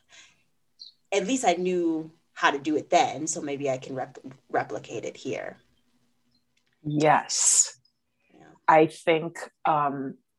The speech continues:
Speaker 2: something that, you know, even if you're someone who, um, is in monogamous, uh, romantic partnerships, I think something,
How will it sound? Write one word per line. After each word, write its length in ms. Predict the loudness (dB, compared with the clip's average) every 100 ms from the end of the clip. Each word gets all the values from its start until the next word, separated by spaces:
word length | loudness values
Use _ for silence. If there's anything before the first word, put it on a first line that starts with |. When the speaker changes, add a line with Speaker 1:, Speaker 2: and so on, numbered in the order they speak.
| -20 -20 _ _ _
Speaker 2:
something 760 | -6 0 2 0 0 -2 0 4
that, 500 | 4 6 4 0 -8 -10 -16 _ _
you 120 | -2
know, 140 | 0 4
even 220 | 4 4
if 140 | 0 -2
you're 100 | 0
someone 420 | 0 0 0 -2
who, 440 | 0 2 4 2 2
um, 460 | 0 0 -4 -8 -8 -8 -8 -10 _
is 180 | 4 6
in 300 | 6 4 4
monogamous, 1000 | 4 6 4 4 0 0 0 -2 -4 -6 2
uh, 160 | 4 4
romantic 440 | 2 0 -2 -4
partnerships, 760 | 2 2 4 0 0 0 0 0 0
I 80 |
think 240 | 0 -2 -2
something, 600 | -2 -2 -2 -2 0 -4